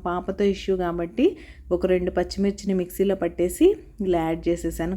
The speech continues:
కనపడకుండా. ఉప్పు, జీలకర్ర, ఇంతే, పెద్ద ఇంగ్రీడియంట్స్ కూడా ఏం ఉండవు, చాలా యమ్మీగా టేస్టీగా ఉంటది. ఇక్కడ నార్త్ సైడ్ అందరూ వ్రత్క కానా అంటారు, ఇది చక్కగా తినేస్తారు. ఉల్లి, వెల్లుల్లి అలాంటివి ఏమి ఉండవు కాబట్టి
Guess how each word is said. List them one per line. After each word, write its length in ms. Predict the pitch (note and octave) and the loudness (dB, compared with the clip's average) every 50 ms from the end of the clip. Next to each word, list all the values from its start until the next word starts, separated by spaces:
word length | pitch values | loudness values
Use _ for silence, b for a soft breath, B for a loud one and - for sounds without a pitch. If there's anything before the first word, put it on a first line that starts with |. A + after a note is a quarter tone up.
| - | -4
కనపడకుండా. 720 | F3+ E3 E3 D#3+ - D#3+ E3+ - - D#3+ D#3+ D#3+ F3 A#3 F4 - - B B B B B B B - - C4+ | -4 -4 -4 -4 -4 -4 -4 -4 -4 -4 -4 0 2 2 2 0 -2 B B B B B B B -4 0 0
ఉప్పు, 280 | B3+ A3 - - A#3+ C#4 G4+ - B B B B B B B | 0 0 0 2 4 4 4 4 B B B B B B B
జీలకర్ర, 400 | - A#3+ G3 - - E3+ E3 E3+ G3 D4 G4 - - C#4+ A#3+ | 0 2 2 2 0 0 0 2 2 0 0 -2 -2 -2 0
ఇంతే, 280 | G3+ G3+ F#3+ F#3+ F3+ F#3 A3 B3 - | 0 0 0 0 2 2 2 0 0
పెద్ద 280 | - F#3 F3+ F3+ F3+ F#3+ G#3+ A3+ G#3 | -2 -4 -4 -6 -4 0 2 4 4
ఇంగ్రీడియంట్స్ 580 | G3+ G3 G3+ G#3 G#3 G3 G#3 G3+ G3+ G3+ - - - | 4 4 4 2 4 4 4 4 2 0 -2 -4 -2
కూడా 140 | G3 F#3+ F#3+ F#3 F3+ | 0 0 0 0 0
ఏం 100 | F3+ F#3 F3+ F3 E3+ | 0 -2 -2 -2 -2
ఉండవు, 260 | E3+ E3+ F3 A3 E4 B B B B B B B - - - | 0 2 2 4 2 B B B B B B B -8 -2 0
చాలా 340 | G3 F#3 F#3 F#3+ F#3+ G3+ G#3 G#3 G3+ | 2 4 4 4 4 4 4 4 4
యమ్మీగా 460 | F#3+ F#3+ F#3 F#3+ G3 G3+ G3 G3+ G3+ G3+ G3+ | 2 2 2 2 2 0 2 0 0 2 4
టేస్టీగా 560 | F3 F3 F#3 F#3 - - - G#3 G3+ F#3+ G3 G3 F#3 | 4 4 4 4 0 -2 0 0 0 2 0 0 0
ఉంటది. 340 | F3+ E3+ - E3+ E3+ G3 B3+ F#4+ - B B B B B B B - G3+ | -2 -2 -2 0 2 4 4 4 2 B B B B B B B -6 -6
ఇక్కడ 300 | G3 - - G3 F#3+ F#3 F#3 F#3 F#3 F3+ F#3 F#3 F#3 | -6 -4 0 0 2 4 4 6 6 6 4 4 2
నార్త్ 320 | F#3 F#3 F#3 G3 G3 - - | 2 0 0 0 -2 -4 -2
సైడ్ 220 | - G#3+ G#3 G#3 G3 F#3+ | 0 2 2 2 2 2
అందరూ 260 | F#3 F#3 F#3+ F#3+ G3 G3 F#3+ | 2 2 2 4 2 2 2
వ్రత్క 400 | F#3+ F#3 F3+ - - - G#3 G#3 G#3 | 2 2 2 0 -2 -2 -2 -2 0
కానా 300 | G#3 F#3+ F#3 F#3 F#3 F#3 F#3 F#3 | 0 0 0 2 2 0 0 0
అంటారు, 320 | F3+ F3 F3 F3 E3+ F3 F3 E3+ | -2 -2 0 0 2 2 2 2
ఇది 160 | E3 F3+ A3 D4+ F4+ F4+ - - | 4 6 6 6 6 4 0 -4
చక్కగా 320 | G#3 F#3 - F#3 F#3 G3 F#3+ G3 | -4 -2 -2 -2 -2 0 0 0
తినేస్తారు. 500 | F#3+ F3+ F3+ F#3 - - F3+ F3 F#3 G3 G3 F#3 | 0 0 -2 -6 -4 -2 0 0 0 2 2 2
ఉల్లి, 220 | F#3+ F#3 F#3 F#3+ G3+ F#3+ | 2 2 2 2 4 4
వెల్లుల్లి 400 | F3+ F3+ F3+ E3+ F3 F3+ F#3 F#3 F3+ | 2 2 2 2 2 2 2 2 2
అలాంటివి 420 | F3 F3 F3 E3+ F3 E3+ F3 F3 F3+ | 2 2 0 0 -2 0 0 0 0
ఏమి 100 | F3+ F#3 F3 | 0 -2 -2
ఉండవు 240 | E3+ E3+ F3 F3+ F3 F3+ | -2 -2 -2 -2 -2 -4
కాబట్టి 400 | E3 D#3+ D#3+ D#3+ D#3+ - - B3+ | -4 -4 -4 -6 -4 0 4 4